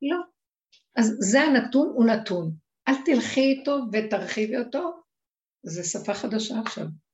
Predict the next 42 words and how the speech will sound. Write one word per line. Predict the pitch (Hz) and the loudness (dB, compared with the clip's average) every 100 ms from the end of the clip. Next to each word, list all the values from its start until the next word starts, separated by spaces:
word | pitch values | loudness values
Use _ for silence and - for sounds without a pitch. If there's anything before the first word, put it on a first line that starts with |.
| - | -6
ושם | 185 - 220 | -2 0 0
אנחנו | 214 - | 0 -6
צריכים | - 220 - | -6 -6 -4
כל | - 254 | -2 -2
הזמן | 226 185 | -2 -4
רק | 185 165 151 | -6 -6 -4
להיות. | 160 156 156 - - - | -2 -4 -6 -16 -20 -14
זה | 175 196 196 - | -6 0 0 0
לרדת | 196 190 233 339 - | -2 0 0 0 -2
מהדפוסים | 240 226 - - - 240 | -2 -2 -6 -4 0 0
האלה, | 240 180 160 165 - - - | 0 -2 -2 -6 -10 -16 -4
ואז | 190 196 | -2 0
הם | 185 | -4
צובעים | - 190 269 214 190 | -4 0 2 2 2
לי | 196 | 2
את | 180 196 | 2 -2
המציאות, | 165 - 175 175 | -6 -2 0 0
ואז | 165 165 | -2 -4
זה | 208 | -6
קשה | - - 190 | -6 -4 -2
לי, | 185 185 185 - - - - | -2 -2 -4 -6 -16 -10 -2
ואז | 196 202 - _ - | -2 -2 -14 _ 2
אני | 220 | 2
מכירה | 226 240 247 | 2 2 0
את | 294 453 | -2 -4
המקום | 302 190 | -6 -6
הזה | 170 170 | -6 -8
של | - | -10
הפרנסה. | 160 165 165 - | -6 -4 -4 -4
שנים | - 427 427 480 494 | 0 2 4 2 2
אני | 466 | -2
שומעת | - 262 180 165 | -4 -4 -4 -4
שאין | 180 | -6
להם | 165 - | -6 -8
פרנסה. | 156 156 160 - 156 _ _ _ _ _ - | -10 -6 -6 -10 -20 _ _ _ _ _ -6
זה | 180 226 | 2 4
משהו | 262 277 - | 4 0 -2
לא | 320 311 | -2 -2
רגיל, | 226 311 311 | 0 0 0
הזוג | 175 156 165 165 | -2 -4 -4 -4
היקר | - 160 165 160 | -4 -8 -8 -8
הזה. | 160 | -10